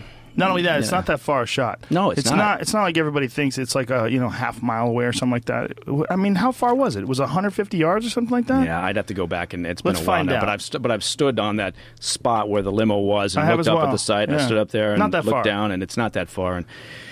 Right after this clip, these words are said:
Speaker 1: It's
Speaker 2: you
Speaker 1: a
Speaker 2: know.
Speaker 1: total makeable shot on a deer.
Speaker 2: Yeah,
Speaker 1: Like,
Speaker 2: oh.
Speaker 1: if you were gonna shoot a deer with
Speaker 2: Yeah.
Speaker 1: a rifle, you'd be like, "Oh, yeah, that's definitely in
Speaker 2: Right.
Speaker 1: my effective range."
Speaker 2: Yeah, no, there's, there was th-, no
Speaker 1: How far is it?
Speaker 2: There we go.
Speaker 1: Two hundred and sixty-five feet, eighty-one meters. That
Speaker 2: Yeah.
Speaker 1: ain't shit.
Speaker 2: Yeah.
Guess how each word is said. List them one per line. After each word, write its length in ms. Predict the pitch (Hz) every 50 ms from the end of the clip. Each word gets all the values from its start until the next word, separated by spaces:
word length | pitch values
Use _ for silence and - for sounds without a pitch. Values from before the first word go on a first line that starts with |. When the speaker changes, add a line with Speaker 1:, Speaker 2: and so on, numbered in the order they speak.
| - -
Speaker 1:
It's 140 | 160 165 -
Speaker 2:
you 80 | 175
Speaker 1:
a 20 | 147
Speaker 2:
know. 40 | -
Speaker 1:
total 220 | 208 220 214 202 190
makeable 380 | 175 180 185 180 190 175 165 156
shot 240 | - - 185 180 175
on 120 | 165 160
a 80 | 156 147
deer. 400 | 135 156 196 202 131 - 117 - - - - - - -
Speaker 2:
Yeah, 140 | 175 202 - -
Speaker 1:
Like, 100 | - 151
Speaker 2:
oh. 40 | 151
Speaker 1:
if 80 | 143
you 100 | 151 160 165
were 60 | 156
gonna 160 | 165 165 160
shoot 220 | 151 - - 185 170
a 40 | 160
deer 180 | 143 160 170
with 100 | 175 175
Speaker 2:
Yeah. 60 | 160 143
Speaker 1:
a 20 |
rifle, 340 | 131 139 135 151 170 - 196
you'd 80 | 196 170
be 60 | 175
like, 160 | 165 160 -
"Oh, 80 | 240 302
yeah, 240 | 277 220 226 247 190
that's 200 | 135 147 - -
definitely 360 | - 170 208 202 - 160 139
in 60 | 123
Speaker 2:
Right. 80 | 120 113
Speaker 1:
my 120 | 117 110 107
effective 460 | 98 - - 110 101 - 101 98 101
range." 380 | 104 110 110 92 95 - - -
Speaker 2:
Yeah, 180 | - - 85 -
no, 140 | 107 117 104
there's, 160 | 98 104 95 -
there 140 | 120 117 110
was 160 | 110 104 -
th-, 200 | - - - - - - -
no 160 | - 131 131 123
Speaker 1:
How 140 | - 156 156
far 260 | - 147 131 117 113
is 100 | 104 101
it? 40 | 104
Speaker 2:
There 100 | - -
we 100 | - 50
go. 280 | 50 - 50 50 - - - - - - - - - - - - -
Speaker 1:
Two 220 | - - 214 220
hundred 240 | 240 240 247 226 196
and 100 | 160 135 -
sixty-five 680 | - - 226 220 - 226 185 - - - 202 196 190 170
feet, 340 | - - 220 214 170 147 - -
eighty-one 400 | 208 240 240 240 220 214 208 208
meters. 260 | 226 233 170 120 -
That 140 | - 202 269
Speaker 2:
Yeah. 100 | 285 277
Speaker 1:
ain't 160 | 220 151 139 -
shit. 480 | - - - - - 254 269 240 - -
Speaker 2:
Yeah. 260 | - 107 110 110 104